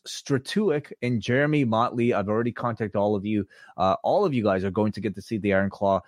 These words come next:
at the Scotiabank Theater on Thursday, seven P M Eastern time. Don't show up, everybody. Okay. If you, you're not a part of this list, it's a very exclusive list here. Uh, and thank you to the Tower Group and Elevation Pictures for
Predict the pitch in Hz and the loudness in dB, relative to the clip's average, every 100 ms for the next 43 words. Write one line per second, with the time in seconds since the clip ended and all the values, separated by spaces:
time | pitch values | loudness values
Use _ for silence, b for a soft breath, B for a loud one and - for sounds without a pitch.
0 | B - 113 - 135 120 120 113 123 110 | B -8 -8 -2 -2 0 -2 0 0 0
1 | 110 - 98 - 127 131 127 - 123 110 | 0 -2 -2 -4 0 0 0 0 0 0
2 | 101 _ - - 156 135 117 117 107 90 | -2 _ -12 -4 -2 0 0 0 0 -2
3 | 101 - 98 95 95 92 98 185 151 - | -4 -4 -4 -2 0 0 0 0 0 2
4 | 101 87 85 85 82 90 87 92 90 104 | 2 2 -2 -6 -4 -4 -2 -2 0 0
5 | 92 101 87 98 92 95 92 90 98 87 | 0 -2 -4 -2 0 0 0 0 -2 -2
6 | 87 85 92 85 95 - 87 104 92 85 | -4 -4 -6 -6 -6 -4 2 2 2 -4
7 | - - 87 - 82 87 80 90 85 B | -6 -2 -2 -2 -4 -4 -4 -4 -4 B
8 | B B - 95 - 113 - 147 147 - | B B -2 0 0 0 0 0 0 0
9 | 131 - 131 107 104 127 120 110 113 98 | -2 0 0 0 0 2 2 2 0 0
10 | 95 101 98 98 - 95 95 - 90 - | 0 2 2 0 -2 -4 -4 -2 -4 -4
11 | 90 85 | -4 -4